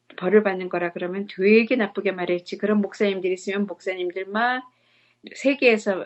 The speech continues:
막 <laughs> 난리를 치고, "어떻게 그렇게 불쌍한 사람들을 그렇게 말할 수 있느냐?" 그러고, 뭐 뉴스를 내가 본 적이 있었는데, 나는 생각을 좀 달리 한다 그랬잖아.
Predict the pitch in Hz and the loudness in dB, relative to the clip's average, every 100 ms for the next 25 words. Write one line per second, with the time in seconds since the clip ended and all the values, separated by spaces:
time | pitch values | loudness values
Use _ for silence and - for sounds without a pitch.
0 | - - 175 180 _ _ - 220 214 214 | -8 -8 -8 -10 _ _ 2 6 6 4
1 | 180 233 190 208 220 196 _ - - - | 0 4 4 2 -2 -4 _ -20 -20 -20
2 | - - - 226 208 214 - - _ _ | -14 -12 -2 0 0 -2 -10 -20 _ _
3 | - 196 202 - 214 208 214 214 _ 208 | -2 -2 -2 -6 -8 -6 -6 -6 _ -8
4 | 190 190 196 - 202 185 202 185 175 170 | -6 -6 -10 -8 -8 -8 -8 -8 -8 -10
5 | - - 196 190 180 190 208 196 190 185 | -14 -4 -2 -2 -4 -6 -6 -8 -6 -8
6 | 190 180 175 175 202 214 202 202 220 - | -10 -10 -8 -8 -6 -4 -6 -6 -10 -12
7 | _ _ _ 220 214 240 - 254 226 220 | _ _ _ -10 -6 -4 -4 -2 -2 -4
8 | 226 247 240 233 233 226 220 220 196 180 | -4 -2 0 -2 -2 -4 -4 -4 -4 -6
9 | 208 220 208 214 _ _ _ _ _ _ | -6 -6 -8 -12 _ _ _ _ _ _
10 | _ _ _ _ _ - 196 175 202 214 | _ _ _ _ _ -10 -2 2 4 2
11 | - - 294 294 285 247 254 277 - 156 | 0 -4 2 4 4 0 -2 -2 -2 -4
12 | 180 208 196 185 175 165 - 165 165 170 | -2 -2 -4 -6 -6 -8 -10 -14 -14 -14